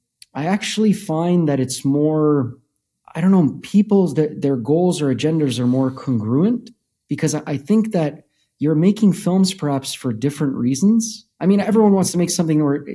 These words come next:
you know, it gets exposure and the audience takes a positive reception from it. And then, like, kinda like what you were saying, Chris, too, like, "Hey, we, we made it. Good job. It's awesome." But I actually think on the independent side,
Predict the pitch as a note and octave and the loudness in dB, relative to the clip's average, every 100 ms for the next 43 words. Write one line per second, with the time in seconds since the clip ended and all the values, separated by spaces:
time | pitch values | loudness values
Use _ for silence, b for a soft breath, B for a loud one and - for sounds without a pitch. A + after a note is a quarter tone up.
0 | - F3 C3+ C3 - - D3 C#3 - D#3+ | -6 -2 0 0 -4 -6 -6 -8 -4 0
1 | E3 D#3+ D#3 D#3 D3 A#2 G#2+ B B - | 2 2 0 0 2 0 -2 B B -2
2 | D3 D3 D3 C#3+ C#3+ - D3 D3 C#3+ B2+ | 2 4 2 2 -2 -4 -4 -2 -4 -6
3 | B2+ C#3 C#3+ C3+ B2 A#2 - D3+ - E3 | -4 -2 -2 -2 -2 -2 -4 -4 -4 -4
4 | D3+ D#3+ D#3+ D#3+ - b b b D3+ E3+ | -2 -2 0 0 -4 b b b -2 0
5 | E3 D#3 - E3 E3+ D#3 D#3 E3 D#3+ D3+ | 0 -2 -4 -2 0 0 0 2 0 0
6 | C#3+ D3+ C#3 - G#3 C3+ A#2+ F#3 E3 C3 | 0 0 -4 2 2 4 2 2 2 2
7 | C3+ C#3 C#3 C3+ D#3 D#3 G#2+ C#3+ B2+ C3+ | 0 2 4 4 4 2 0 -2 -2 0
8 | D#3 D3 A#2+ A#2+ D3+ D#3+ - A#2+ B2 C3 | 0 0 -2 -4 -4 -2 -2 0 0 -2
9 | b b b b b b - - E3+ F#3 | b b b b b b -20 -8 -2 0
10 | A#3 - F#3+ G3 F3+ F3 D#3+ B2+ F#3 G#3 | 0 0 2 2 2 2 0 0 0 0
11 | F#3+ D3+ C3+ B2+ | 0 -2 -2 -2